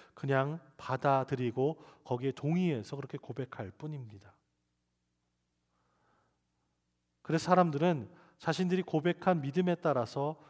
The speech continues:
삶을 살려고 하지 못합니다. 많은 사람들이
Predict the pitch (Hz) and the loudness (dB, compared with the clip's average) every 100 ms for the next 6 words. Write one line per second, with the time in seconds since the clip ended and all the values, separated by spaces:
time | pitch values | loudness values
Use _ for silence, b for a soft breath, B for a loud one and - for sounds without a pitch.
0 | b - - 165 151 151 - 190 185 135 | b -10 -4 -2 -2 -4 -4 -4 -4 -4
1 | 127 110 - 127 107 - 135 107 95 95 | -6 -10 -10 -12 -14 -12 -12 -12 -14 -20
2 | _ _ _ _ _ _ _ b b b | _ _ _ _ _ _ _ b b b
3 | - 175 214 247 226 226 185 175 214 | 4 6 6 6 6 6 6 4 2